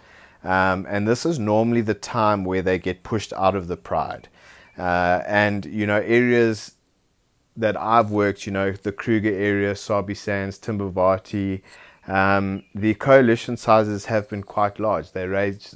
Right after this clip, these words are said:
they range anywhere between one male and six males. Uh, so you can imagine if there's six young males, all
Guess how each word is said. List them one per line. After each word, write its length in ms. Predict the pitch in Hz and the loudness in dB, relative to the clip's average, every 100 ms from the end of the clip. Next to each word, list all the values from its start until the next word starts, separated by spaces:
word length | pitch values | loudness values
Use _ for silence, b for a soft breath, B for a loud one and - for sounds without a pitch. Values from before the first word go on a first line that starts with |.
| - | -10
they 280 | 104 98 98 | -4 -2 -2
range 460 | 95 110 117 104 | 0 0 0 -2
anywhere 460 | 85 110 113 107 101 | -6 -4 -2 0 -2
between 680 | 95 - - 101 98 92 85 | -4 -8 -4 -4 -4 -6 -2
one 320 | 98 113 110 | 0 2 2
male 420 | 104 101 101 98 - | 2 2 2 0 -2
and 460 | 95 95 95 90 b b b b | -4 -4 -4 -8 b b b b
six 440 | - - 143 - | -6 0 0 0
males. 500 | 98 80 64 50 - b b b b - | -6 -6 -8 -14 -20 b b b b 0
Uh, 200 | 90 92 | 2 2
so 160 | - | 0
you 160 | 113 135 | 0 2
can 160 | 165 160 | 0 -2
imagine 480 | 135 113 110 113 | 2 2 2 0
if 160 | 101 - | -2 0
there's 560 | 107 113 113 107 - - | 2 4 4 0 -8 -14
six 480 | - - 151 143 - | -14 -2 0 0 2
young 260 | 120 107 101 | 2 2 2
males, 460 | 101 98 95 95 | 4 4 2 -4
all 600 | - 120 120 110 104 101 | -4 0 2 4 2 -2